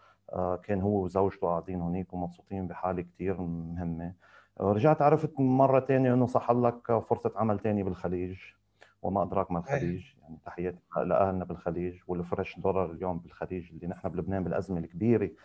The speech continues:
Speaker 1: اللي عم نعاني فيها. آه، كمان تفاجأنا إنه لا، دكتور توفيق فضل يضله بلبنان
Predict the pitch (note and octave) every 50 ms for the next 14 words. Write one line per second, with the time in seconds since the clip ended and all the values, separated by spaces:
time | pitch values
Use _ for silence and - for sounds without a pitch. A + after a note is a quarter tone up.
0 | - _ - F#2+ F#2+ F#2+ F#2+ F#2 F2+ F#2+ G2 F#2 F#2 E2+ F2+ - F#2 E2 E2+ D#2+
1 | E2+ F2+ - _ _ _ _ _ _ _ _ _ _ _ _ - - G2 G2+ -
2 | - C3 C#3+ D3 D3 C#3 C3+ - A#2 G2+ B2+ A#2+ A#2 A2+ A2 A2+ A2+ A2+ A2 -
3 | - G#2+ G#2+ F#2 G2+ - - - G#2+ G#2 - - F2+ - G#2 G2+ G2+ - - -
4 | - - - G#2 F#2+ F#2 - F2 F#2 E2 G2 F#2+ F#2+ F#2 E2+ F#2 E2+ E2+ F2 F2+
5 | F2 F#2 F#2+ G2